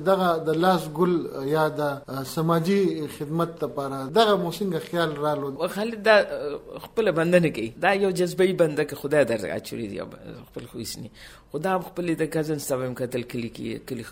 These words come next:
Speaker 2: جنکو ته مې وکتل، ځکه چې ګرمیانو چټیانو کې، سرزانو کې خو به تلو که نه. نو چې هغوی کور کې ناست وو، هیڅ نه وو، وسیله هیڅ هم نه وه. بس دکه شانتې هغه سبق پای باندې نه وي. نو دا ما یې راځه، زه ما سبق خو مې ویلی دی که نه، چې دی په سبق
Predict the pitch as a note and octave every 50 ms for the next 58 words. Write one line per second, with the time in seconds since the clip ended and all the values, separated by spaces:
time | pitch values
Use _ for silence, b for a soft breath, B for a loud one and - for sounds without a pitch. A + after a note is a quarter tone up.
0 | - - A#2 - B2 - A2+ G#2 - D#3+ C#3+ - B2 A2+ A2+ A2+ G#2+ - G#2+ G#2+
1 | - A2+ A#2 A#2+ B2+ C#3 B2 - C3 B2 C3 B2+ C3 C#3+ C#3 C#3 C#3 C3+ - -
2 | - C#3 B2+ B2+ C3 A#2+ C3 A#2+ A2 A#2+ A2 A#2+ A#2 B2 A#2+ B2 A#2+ A#2+ - G#2+
3 | A2 A2 - - D3 - - - A2 G#2+ - C#3 C#3+ C#3+ E3+ E3 E3+ E3 - F#3+
4 | F3+ E3+ E3+ E3 D#3+ D#3+ D#3 D3+ - - - D3+ D3 C#3+ C#3+ - B3 A3+ - -
5 | - E3+ D3+ D3+ D3+ D3+ D3 C#3+ C#3+ - C#3 C#3+ - - E3 F3 F3+ - - A#3+
6 | G#3+ - - C#3+ A#2+ A#2 A#2 G2+ C2+ G1+ - - - _ - - - - C3 -
7 | - D3 - D3 B2 - A#2+ G2+ A2+ A#2 G#2+ A2 A2 A2+ G#2+ A#2 - B2+ B2 C#3
8 | D3 C#3 - B2+ B2+ B2 A#2+ A#2 A2+ A2+ A2+ G2 A2+ A2 A2+ - B B B B
9 | B B B B B - C3+ C3+ F#3+ G3+ G#3+ G#3+ G#3 G3+ G3+ F#3+ F#3+ F3+ F3 E3+
10 | G3+ G3 G3 F3 E3+ E3+ E3 E3+ E3 F3 E3+ E3 - - - - C#3+ C#3+ D3+ D3+
11 | - - D#3 C#3+ D3 D3+ D3+ C#3 B2+ A#2+ A#2+ A2+ A#2 A#2 B2 A#2 A#2+ A#2+ C#3+ D3
12 | D3+ D3 - - C3 B2+ - - A#2+ B2+ C3+ A#2+